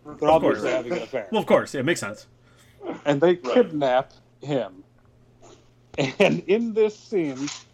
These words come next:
Speaker 1: the guy who is threatening Colonel Sanders' life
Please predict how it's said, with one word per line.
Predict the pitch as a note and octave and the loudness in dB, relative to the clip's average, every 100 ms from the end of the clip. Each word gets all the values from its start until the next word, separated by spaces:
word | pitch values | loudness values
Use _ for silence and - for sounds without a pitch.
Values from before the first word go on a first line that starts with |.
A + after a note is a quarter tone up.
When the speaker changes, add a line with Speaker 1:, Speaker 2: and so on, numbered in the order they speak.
| _ | _
Speaker 1:
the | C3 B2 | -8 -4
guy | B2+ D#3+ G3 F3 E3 F3 - | 2 2 4 2 0 -4 -10
who | D#3+ C#3+ | -6 -4
is | C3 - - | -4 -8 -4
threatening | D3 F#3+ E3+ D#3+ D3+ D3 D3 - | 0 0 -2 -6 -4 -4 -8 -4
Colonel | C#3+ C#3+ D#3+ | 0 0 0
Sanders' | F3 D#3+ D#3+ E3+ | 0 2 2 0
life | D3+ C#3 A#2+ C3 - | 0 0 0 -4 -10